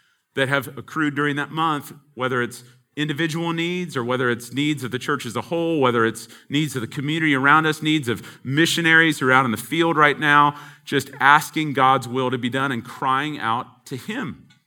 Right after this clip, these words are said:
And then we also have prayer in our gatherings. Amanda just led us here just a moment ago, and we want to take each week things that are going on in our church, things that are going on in the world. We want to just put them before the body and, and be mindful of them and pray and ask for God's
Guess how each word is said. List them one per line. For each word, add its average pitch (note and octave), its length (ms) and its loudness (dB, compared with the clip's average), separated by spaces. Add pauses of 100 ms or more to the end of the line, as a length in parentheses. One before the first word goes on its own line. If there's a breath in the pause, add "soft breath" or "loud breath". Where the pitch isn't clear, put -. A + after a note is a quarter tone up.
(1080)
And B2 140 -6
then D3+ 140 0
we E3 100 -4
also E3 400 -2
have E3+ 340 -2 (220 loud breath)
prayer E3+ 260 6
in G3 140 0
our G3 140 2
gatherings. G#2 480 0
Amanda D3+ 400 -2
just B2+ 240 -6
led A#2 160 -2
us G#2+ 120 -6
here C3 120 -8
just B2+ 180 -10
a C#3+ 60 -8
moment E3 320 -8
ago, D#3+ 380 -4
and F#2+ 120 -8
we A#2+ 80 -8
want C3+ 220 -6
to - 40 -16
take D3 220 -10
each D#3 260 -10
week E3+ 380 -4 (300 loud breath)
things C3+ 180 -6
that C#3 80 -6
are C3+ 60 -2
going C#3 180 2
on C#3 60 6
in C3+ 60 4
our C3 40 2
church, D#3+ 360 0
things B2 220 -4
that A#2 60 -6
are A#2+ 80 -4
going B2 180 -2
on B2 120 -2
in B2 80 -2
the A#2+ 120 -6
world. C#3 240 -2
We C3 60 -2
want C#3 140 -2
to C3 40 -6
just C3 140 -8 (220)
put D3+ 180 -8
them D3 100 -4
before C#3 300 -6
the B2 60 -4
body C3 280 0
and, A#2+ 160 -6
and C3 120 -8
be C#3+ 80 -4
mindful C#3+ 520 2
of F2 120 -6
them G2 160 -6
and B2 120 -8
pray F#3 300 -8 (640 loud breath)
and A#2 100 -8
ask F3+ 300 -2
for D#3 120 -10
God's C3+ 460 -6